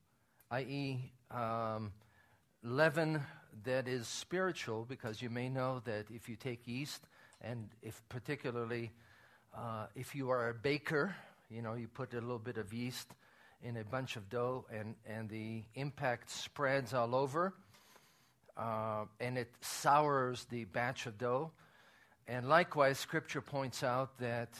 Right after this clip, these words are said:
sin in our lives that is not dealt with, it's not addressed, um, has the same effect. It spreads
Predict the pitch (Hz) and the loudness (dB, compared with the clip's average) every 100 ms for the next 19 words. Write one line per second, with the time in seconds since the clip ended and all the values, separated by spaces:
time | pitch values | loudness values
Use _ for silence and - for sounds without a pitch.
0 | - - - 165 156 156 - 127 127 120 | -14 -8 -2 0 0 -2 -4 -4 0 2
1 | 120 131 135 120 - 113 110 131 120 113 | 4 4 4 -2 -6 -6 -6 -4 -4 -4
2 | 98 139 147 - 147 143 143 - _ _ | 0 4 4 2 0 0 -2 -18 _ _
3 | _ - 117 113 110 98 113 135 170 - | _ -6 -2 -2 -2 -4 4 4 4 -4
4 | - _ - - - - - 113 107 110 | -12 _ -20 -20 -20 -20 -6 -4 -4 -4
5 | 104 104 - _ - 127 127 123 - 151 | -6 -8 -10 _ -6 -4 -2 -4 -4 -2
6 | 139 110 107 156 160 - - - - - | -2 -4 0 2 2 0 -18 -20 -20 -20
7 | _ _ 117 117 - - - - 147 143 | _ _ -8 -8 -10 -8 -8 -2 6 8
8 | 165 151 - - | 6 2 -6 -8